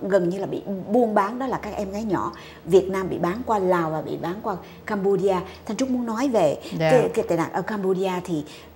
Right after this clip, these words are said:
Speaker 1: như trong những cái bài tường trình của Thanh Trúc thì quý vị cũng biết rồi, nó quá là tệ hại đi. À, và bây giờ vì cô đang ở bên Lào cho nên Thanh Trúc muốn nói Lào một đất nước hiền hòa nhưng có lẽ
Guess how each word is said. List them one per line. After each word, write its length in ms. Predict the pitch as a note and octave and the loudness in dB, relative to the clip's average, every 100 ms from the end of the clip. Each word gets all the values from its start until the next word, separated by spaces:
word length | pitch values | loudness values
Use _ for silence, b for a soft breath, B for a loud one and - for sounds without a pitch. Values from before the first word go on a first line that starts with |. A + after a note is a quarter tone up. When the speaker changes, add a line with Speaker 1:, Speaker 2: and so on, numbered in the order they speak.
| - - | -20 2
Speaker 1:
như 280 | A3+ C4 A#3 | 10 10 8
trong 240 | A#3+ G3 | 0 -2
những 100 | F3+ | -2
cái 80 | A3 | 2
bài 140 | F#3+ | 0
tường 160 | D#3 E3 | 2 0
trình 180 | E3+ D#3+ | 0 -2
của 160 | D#3+ | -4
Thanh 160 | F3 G#3+ | -4 -4
Trúc 120 | C4+ - | -4 -4
thì 80 | |
quý 120 | F#3 G#3 | -4 -2
vị 100 | - | 0
cũng 120 | D#3+ | 0
biết 160 | F#3+ C4 | -2 2
rồi, 200 | G#3 D#3+ | 2 4
nó 120 | F3 - | 0 -6
quá 220 | G3+ B3 | -10 -8
là 100 | G#3 - | -10 -6
tệ 180 | D3+ - | -4 -4
hại 260 | - - | -8 -6
đi. 220 | - F#3+ F#3 B B B | 0 0 0 B B B
À, 300 | - E3 D#3 D#3 B | -6 -4 -4 -10 B
và 140 | - F#3+ | -2 0
bây 120 | G3+ | 2
giờ 240 | G3+ E3+ D3+ - | 2 0 -2 0
vì 160 | F#3 F3 | 2 4
cô 120 | G3+ | 4
đang 140 | G#3 F3+ | 2 0
ở 80 | |
bên 140 | F3 F#3 | 0 0
Lào 280 | F3 D#3 D3 | 0 0 -4
cho 80 | |
nên 100 | F#3+ | -8
Thanh 140 | F3 F#3+ | -10 -8
Trúc 100 | A#3+ | -6
muốn 180 | A#3+ A3+ | -6 -6
nói 240 | A3 C#4 B B | -8 -10 B B
Lào 300 | - G3 E3+ | -2 0 0
một 120 | D#3+ D#3 | 0 -2
đất 140 | A3+ | -2
nước 140 | C#4 D4 | 0 0
hiền 160 | F#3+ | -2
hòa 260 | E3 E3+ D#3 B B | -2 0 -2 B B
nhưng 340 | G#3 A3+ A3 G#3 - | 0 0 0 -6 -12
có 100 | - | -6
lẽ 80 | A#3+ | -4